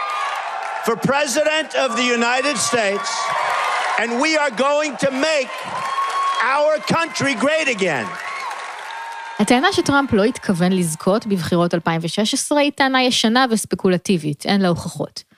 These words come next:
Speaker 2: אבל בטיימס מודים שדוחות המס תומכים בתיאוריה הזאת. ולא רק זה. אם באלפיים ושש עשרה טראמפ אולי רק רצה להיות מועמד כדי ליצור סביבו הילה, עכשיו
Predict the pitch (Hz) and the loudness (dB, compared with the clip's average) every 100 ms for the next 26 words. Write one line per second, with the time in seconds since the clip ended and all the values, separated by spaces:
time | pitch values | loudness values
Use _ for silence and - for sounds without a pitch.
0 | _ _ 226 233 233 330 330 - 247 196 | _ _ 2 4 4 4 2 2 2 4
1 | 247 285 226 185 - 247 233 196 240 254 | 4 2 2 2 4 2 4 4 2 2
2 | - 220 202 - 214 190 175 196 190 170 | 0 2 2 2 2 2 4 2 4 0
3 | 156 147 - - _ - 240 302 320 180 | 0 -4 -8 -20 _ 0 2 4 0 -4
4 | - _ _ - _ _ - 294 302 277 | -8 _ _ -20 _ _ -2 4 4 4
5 | 262 240 196 214 254 240 277 285 233 220 | 4 4 4 4 2 0 0 2 4 4
6 | 220 - 196 196 196 196 185 - 185 - | 4 4 4 4 4 4 2 0 -2 2
7 | 180 175 - 190 165 180 247 254 196 170 | 4 4 4 4 4 4 2 2 0 0
8 | 170 196 175 - 196 180 165 160 156 170 | 0 2 2 2 2 4 4 4 4 2
9 | 330 _ _ _ _ - - - 294 294 | 0 _ _ _ _ -6 -4 2 4 2